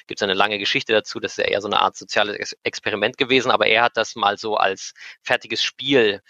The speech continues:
neben der, äh, Lumem-Version der französischen, die ja sehr schön gestaltet ist, gab's praktisch so eine amerikanische Version, weil Ted Alsbach ist der Chef von, ähm, Bezier Games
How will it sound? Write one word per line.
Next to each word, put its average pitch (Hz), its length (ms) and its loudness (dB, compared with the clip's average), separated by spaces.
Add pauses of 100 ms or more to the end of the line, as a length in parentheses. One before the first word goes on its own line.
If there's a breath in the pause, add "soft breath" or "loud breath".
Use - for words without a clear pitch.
(240 loud breath)
neben 120 380 0
der, 104 560 4
äh, 101 140 -2
Lumem-Version 117 1160 -2
der 104 140 -4
französischen, 135 720 -2
die 113 60 -4
ja 110 100 4
sehr 110 160 2
schön 113 160 -10
gestaltet 123 420 0
ist, - 180 -8
gab's 113 200 2
praktisch - 320 -4
so 113 60 -6
eine 104 220 -2
amerikanische 120 580 -2
Version, 147 420 -2
weil 113 140 0
Ted - 180 -10
Alsbach - 600 -2 (420 loud breath)
ist - 260 -6
der 98 500 6
Chef - 560 -4 (160)
von, 98 640 -4 (100)
ähm, 95 340 -10 (760)
Bezier 123 420 2
Games 113 560 -2